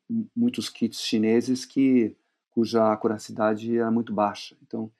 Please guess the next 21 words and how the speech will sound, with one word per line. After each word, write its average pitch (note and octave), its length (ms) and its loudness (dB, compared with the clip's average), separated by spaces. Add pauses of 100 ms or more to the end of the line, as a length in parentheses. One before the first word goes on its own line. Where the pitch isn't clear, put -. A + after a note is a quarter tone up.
(220)
isso A2+ 380 -2
realmente A2 420 -2
é A#2 60 -2
fatal. A2+ 420 -2 (140)
É E3 140 6
curioso E3 720 8
porque C#3 600 6
se C3+ 380 2
a B2+ 180 8
ciência C#3 800 2
e C3+ 100 6
a B2+ 60 4
tecnologia B2 920 2 (120)
muitas A#2 220 -2
vezes B2+ 180 2
são B2 120 2
relegadas A#2+ 720 4
em A2+ 60 -4
termos A#2 320 -2
de, A2 140 -4
de G#2+ 520 -2